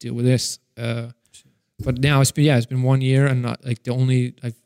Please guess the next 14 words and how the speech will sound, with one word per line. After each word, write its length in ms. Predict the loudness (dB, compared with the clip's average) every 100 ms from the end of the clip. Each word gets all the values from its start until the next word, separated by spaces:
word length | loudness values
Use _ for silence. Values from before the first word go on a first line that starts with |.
| -10
I've 120 | -6
met 200 | -4 -4
people 200 | -6 -8
because 320 | -8 -6 -6
I 140 | -2 -2
manage, 460 | -2 -4 -4 -6
I'm 120 | -8 -2
personally 360 | 0 2 2
responsible 480 | -2 -2 -6 -6 -8
for 160 | -6 -4
the 80 |
Swiss 320 | -2 0 0 -2
National 280 | -8 -14
Championship. 540 | -16 -16 -18 -20 -20